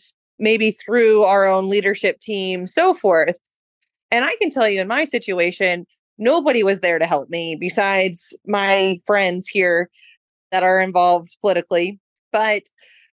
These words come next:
they kinda just wrote me off when I was young. And I get it. I was young. They didn't know where I stood,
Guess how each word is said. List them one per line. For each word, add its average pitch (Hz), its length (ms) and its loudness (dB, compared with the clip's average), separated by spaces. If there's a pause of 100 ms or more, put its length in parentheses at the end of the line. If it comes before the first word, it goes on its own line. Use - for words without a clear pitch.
(160)
they 254 140 0
kinda 294 280 -2
just 302 200 0
wrote 208 280 2
me 214 140 2
off 202 300 2 (360)
when 214 140 -2
I 208 100 -2
was 208 180 -2
young. 196 340 -2 (500)
And 202 640 -2 (360)
I 233 140 -2
get 208 260 0
it. 233 220 0
I 185 120 -2
was 180 200 -6
young. 196 300 0
They 190 80 0
didn't 185 200 -2
know 190 140 0
where 196 140 2
I 170 120 -2
stood, 330 720 0